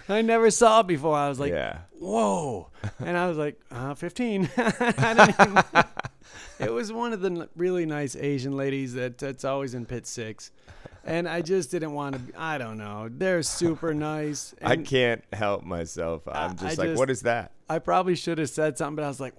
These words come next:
Speaker 1: "Wow," it just kinda blew me away. Then I thought, "Oh my God."
Speaker 2: Yeah. I had, I had a, a woman the other night on War who was like, uh, "I've never dealt this." And I'm like, "All right." I'm like, "Big card wins." <laughs> And then she's like, "What if they go to war?"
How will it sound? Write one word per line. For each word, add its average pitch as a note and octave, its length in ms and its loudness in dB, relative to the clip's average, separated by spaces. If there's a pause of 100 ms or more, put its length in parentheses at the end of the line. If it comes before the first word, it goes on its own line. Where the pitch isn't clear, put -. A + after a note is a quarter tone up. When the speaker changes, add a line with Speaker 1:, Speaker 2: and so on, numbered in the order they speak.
(140)
Speaker 1:
"Wow," D3 400 -2
it B2+ 140 -2
just C#3+ 180 -8
kinda D#3 220 -2
blew C#3+ 260 -2
me D3+ 140 -2
away. C#3 380 -2
Then A2+ 160 -6
I A2+ 60 -8
thought, A#2 200 -8
"Oh C#3 200 -8
my G2 200 -12
God." A#2 360 -12
Speaker 2:
Yeah. - 120 -6 (360)
I C3 140 0
had, B2+ 320 -2 (420)
I G2 160 -6
had G2 220 0
a, C#2+ 280 -2 (520)
a E2 160 -6
woman F2 340 -2
the E2 140 -4
other E2 160 -4
night E2 240 -4
on D#2 240 -6
War E2+ 340 0
who D#2+ 140 -8
was D2 180 -10
like, D2 400 -8
uh, C2 140 -12 (120)
"I've G#2 200 -8
never B2 240 -2
dealt A#2+ 340 -2
this." D2 260 -6
And C2+ 80 -12
I'm D#2 140 -10
like, D2+ 180 -10
"All E2+ 60 -2 (120)
right." C#2+ 160 -6 (300)
I'm C#2 100 -12
like, C#2 200 -10 (120)
"Big F2+ 200 -4
card F#2 300 2
wins." E2 480 -6 (520)
<laughs> - 80 -20 (720)
And E2 120 -6
then E2+ 120 -2
she's F#2+ 240 -4
like, F#2 140 0
"What D#3+ 100 4
if F3+ 100 -2
they E3+ 100 2
go F3+ 160 6
to E3+ 80 6
war?" E3+ 340 6